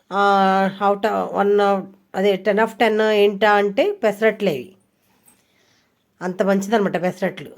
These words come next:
పెసరట్లు ఉల్లిపాయ ముక్కలు వేసేసి కొంచెం జీలకర్ర అలా వేసి వేయనట్టుగా వేసేసి, వేసేవాళ్ళు కొంతమంది అల్లం ముక్కలు పచ్చిమిర్చి ముక్కలు కూడా వేసుకుంటారు.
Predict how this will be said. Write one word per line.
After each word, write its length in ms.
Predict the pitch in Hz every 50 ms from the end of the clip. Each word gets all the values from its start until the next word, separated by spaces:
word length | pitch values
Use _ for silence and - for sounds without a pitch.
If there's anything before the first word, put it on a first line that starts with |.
| - _ _ _ _ _ _ -
పెసరట్లు 400 | 202 185 196 202 202 196 196 190
ఉల్లిపాయ 240 | 180 180 175 190 190
ముక్కలు 240 | 180 180 180 180 170
వేసేసి 420 | 170 170 180 165 - 302 403 415 - - _ _ _ _ _ _ _ -
కొంచెం 360 | - 180 196 196 - 196 160
జీలకర్ర 340 | 180 185 175 175 - 202 190
అలా 160 | 180 180 170
వేసి 320 | 156 165 170 165 - 202
వేయనట్టుగా 480 | 185 185 175 170 165 160 160 170 170 165
వేసేసి, 580 | 147 147 156 156 - 202 196 196 254 415 415 - _ _ _ _ _ _ _ _ _ _ _ _ _ _ _ _ _ _ _ _ _ _ -
వేసేవాళ్ళు 320 | 277 277 320 311 302 302
కొంతమంది 440 | 302 294 262 254 247 254 254 277 277
అల్లం 220 | 262 240 233 240 247
ముక్కలు 280 | 240 247 - 240 233
పచ్చిమిర్చి 360 | 233 240 226 - 214 226 214 -
ముక్కలు 220 | 214 202 - 202 196
కూడా 140 | 196 190
వేసుకుంటారు. 600 | 185 180 185 - 180 170 160 170 185 254 453 453